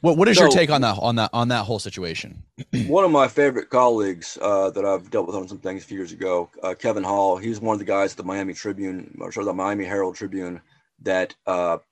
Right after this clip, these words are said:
Speaker 2: forced the Epstein thing back into the public eye a number of years ago, I think twenty sixteen, twenty seventeen. He's one of the, he's one of the ones who wrote this big article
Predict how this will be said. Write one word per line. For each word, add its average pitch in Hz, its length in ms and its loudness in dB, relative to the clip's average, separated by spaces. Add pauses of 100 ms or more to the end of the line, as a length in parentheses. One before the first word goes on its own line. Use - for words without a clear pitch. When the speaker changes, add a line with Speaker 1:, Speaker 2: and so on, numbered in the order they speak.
(500)
Speaker 2:
forced 127 420 0
the 110 140 0
Epstein 107 480 -4
thing 98 280 -6
back 92 260 -2
into 95 160 -14
the - 40 -14
public 90 240 -8
eye 82 320 0
a - 100 -20
number 85 160 -12
of 80 60 -10
years 80 180 -10
ago, 82 280 -12
I - 40 -20
think - 120 -20
twenty 98 180 -8
sixteen, 95 280 -14
twenty 90 220 -10
seventeen. 90 340 -14
He's 98 180 -8
one 107 140 0
of 98 80 -6
the, 117 80 -10
he's 113 100 -6
one 110 180 -2
of 101 80 -2
the 98 60 -8
ones 101 160 -4
who 104 80 -12
wrote 98 200 -4
this 98 120 -12
big 101 200 -4
article 95 500 -2